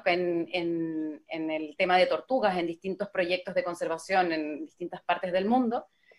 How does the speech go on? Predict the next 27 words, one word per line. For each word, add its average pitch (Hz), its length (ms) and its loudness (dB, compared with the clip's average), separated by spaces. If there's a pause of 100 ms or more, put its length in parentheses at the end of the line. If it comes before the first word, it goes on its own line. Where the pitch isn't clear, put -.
(200)
Y 233 560 4
cuando 190 1040 6
vine 226 200 4
a - 20 6
vivir 226 300 4
a - 20 6
Barcelona, 262 720 2 (640)
eh, 196 340 8
no, 208 1080 4
comencé 214 340 4
un 226 160 6
máster 226 400 4
de 180 100 4
co-, 175 140 0
de 170 160 6
conservación 170 540 -2
de 185 80 4
la 175 80 4
biodiversidad 175 920 2 (580)
y 196 680 -2
buscando 240 480 4
para 220 160 6
hacer 233 240 2
mi 208 120 2
tesina 247 380 4
del 254 140 4
máster, 277 640 0